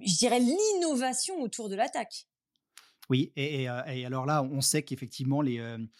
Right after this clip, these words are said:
Speaker 2: euh, les délinquants sont, euh, extrêmement, euh, euh, prolixes et qu'ils f-, qu'ils mettent à jour, euh, leurs solutions et ou leurs techniques, euh, euh, extrêmement rapidement.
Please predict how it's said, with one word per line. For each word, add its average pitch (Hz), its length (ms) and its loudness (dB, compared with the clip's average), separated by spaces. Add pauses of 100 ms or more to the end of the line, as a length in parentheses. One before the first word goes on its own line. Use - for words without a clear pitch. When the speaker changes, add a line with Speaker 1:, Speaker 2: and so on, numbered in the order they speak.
(240)
Speaker 2:
euh, 113 140 -4
les 123 140 0
délinquants 131 420 0
sont, 117 360 -6
euh, 107 380 -12
extrêmement, 135 800 0
euh, 113 160 -6 (320)
euh, 107 640 -14
prolixes 139 460 2
et 135 100 0
qu'ils 123 220 -6
f-, 123 220 -12
qu'ils 120 200 -2
mettent 127 200 0
à 113 60 -6
jour, 117 360 -4
euh, - 20 -6
leurs 107 160 -8
solutions 127 540 -2
et 175 160 2
ou 180 100 6
leurs 160 160 2
techniques, 147 480 -4
euh, 117 160 -6 (300)
euh, 110 120 -6
extrêmement 147 480 0
rapidement. 127 540 -2